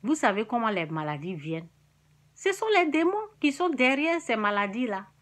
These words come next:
Ce sont rien que les démons, les esprits impurs. Oui, c'est eux qui apportent les maladies.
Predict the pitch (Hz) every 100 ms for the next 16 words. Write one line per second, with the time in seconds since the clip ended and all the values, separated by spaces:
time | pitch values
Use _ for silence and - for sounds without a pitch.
0 | _ _ _ _ _ _ - 320 311 349
1 | 370 311 320 330 311 294 254 214 160 190
2 | 196 220 240 208 170 170 - 226 196 165
3 | 147 175 175 170 147 139 143 175 180 160
4 | 151 170 214 208 143 - 170 156 120 131
5 | - - -